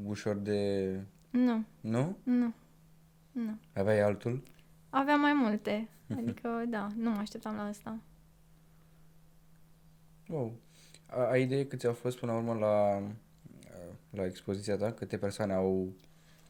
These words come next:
Speaker 1: intrat sau
Speaker 2: La
Speaker 1: câte au
Speaker 2: deschidere, cred că au
Speaker 1: Ok.
Speaker 2: fost cam cincizeci când am avut vernisajul.
Speaker 1: Mhm.
Speaker 2: Iar apoi, în fiecare seară, au venit, că au venit oamenii de la spectacole și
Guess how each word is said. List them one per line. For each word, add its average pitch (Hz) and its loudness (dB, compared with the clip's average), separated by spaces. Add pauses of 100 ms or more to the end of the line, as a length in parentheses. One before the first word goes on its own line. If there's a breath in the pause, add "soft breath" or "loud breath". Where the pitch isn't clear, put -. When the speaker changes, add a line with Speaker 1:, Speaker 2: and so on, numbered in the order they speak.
(140)
Speaker 1:
intrat 104 0
sau 92 -4
Speaker 2:
La 254 2
Speaker 1:
câte 247 4
au 233 4
Speaker 2:
deschidere, 233 0
cred 247 -8
că 226 -2
au 240 2
Speaker 1:
Ok. 202 -4
Speaker 2:
fost 226 -4
cam 220 -2
cincizeci 220 -4
când 226 -4
am 226 -2
avut 220 -4
vernisajul. 226 -4 (460 loud breath)
Speaker 1:
Mhm. 113 -4
Speaker 2:
Iar 262 2
apoi, 277 2
în 262 4
fiecare 269 0
seară, 247 2
au 233 -2
venit, 226 -2
că - -10
au 220 0
venit 220 -4
oamenii 214 0
de 208 -2
la 202 -2
spectacole - -8
și 220 -8